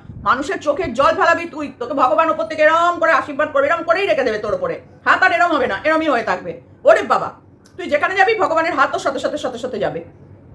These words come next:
ছাতার মতন ছায়া দিতে, দিতে, দিতে যাবে তোকে, তাই না? আর সবার মাথার উপরে রোদ্দুর, বৃষ্টি, বাজ সব পড়-, পড়বে। তোর কথায় সবাই তো খারাপ,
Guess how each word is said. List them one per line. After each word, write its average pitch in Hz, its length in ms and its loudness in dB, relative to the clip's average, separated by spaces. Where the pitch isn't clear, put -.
ছাতার 339 420 4
মতন 285 240 -2
ছায়া 294 320 0
দিতে, 240 220 0
দিতে, 226 220 -10
দিতে 208 220 -8
যাবে 170 200 -2
তোকে, 139 320 -12
তাই 339 140 2
না? 403 260 2
আর 254 100 0
সবার 381 300 4
মাথার 359 240 0
উপরে 349 240 2
রোদ্দুর, 320 460 2
বৃষ্টি, 330 500 -8
বাজ 302 400 4
সব - 240 -4
পড়-, 285 340 -2
পড়বে। - 300 -8
তোর 415 140 0
কথায় 359 280 0
সবাই 453 200 2
তো 440 100 -4
খারাপ, 240 260 0